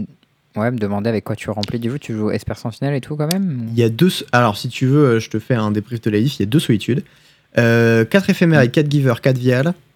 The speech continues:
Speaker 2: deux Prince, quatre Stoneforge, quatre Thalia, quatre Wall of Omen, quatre Flicker Wisp, quatre Skyclave, quatre Recruteurs.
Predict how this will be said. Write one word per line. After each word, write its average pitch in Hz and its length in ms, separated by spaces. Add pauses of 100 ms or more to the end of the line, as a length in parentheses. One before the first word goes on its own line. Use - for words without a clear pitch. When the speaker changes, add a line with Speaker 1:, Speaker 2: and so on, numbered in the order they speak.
(140)
Speaker 2:
deux 156 240
Prince, 185 500 (160)
quatre 160 140
Stoneforge, 156 720 (260)
quatre 147 180
Thalia, 143 440 (220)
quatre 143 200
Wall 151 100
of 135 80
Omen, 131 360 (240)
quatre 151 160
Flicker 135 260
Wisp, 135 240 (340)
quatre 147 140
Skyclave, 135 540
quatre 143 200
Recruteurs. 135 480